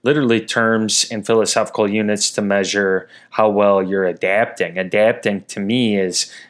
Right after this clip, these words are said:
a key capability of, uh,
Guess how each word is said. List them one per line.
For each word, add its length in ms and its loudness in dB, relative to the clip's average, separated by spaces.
a 360 0
key 440 0
capability 1040 0
of, 560 0
uh, 340 0